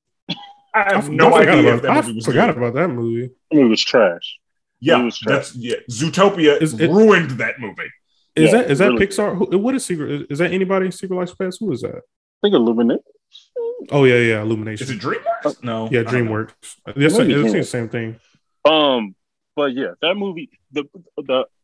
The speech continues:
Speaker 3: the biggest compliment I can give to Zootopia is I don't remember a song. Like, soundtrack wise, I know Shakira did one song, but it wasn't even that great.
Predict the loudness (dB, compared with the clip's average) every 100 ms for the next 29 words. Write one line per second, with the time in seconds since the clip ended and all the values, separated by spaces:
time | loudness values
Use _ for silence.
0 | -6 -4 -2 0 2 2 0 -4 -4 -2
1 | 0 0 0 0 -2 -4 -6 -8 -10 -6
2 | 0 0 2 0 0 -4 _ -2 2 2
3 | 4 2 2 2 0 -4 -6 -8 -8 -10
4 | _ _ -2 -2 -2 _ _ _ -2 2
5 | 4 4 2 4 2 0 0 -2 -2 -6
6 | -2 0 0 -2 0 -2 -2 -6 -8 _
7 | _ _ 2 4 4 2 0 -2 -4 -6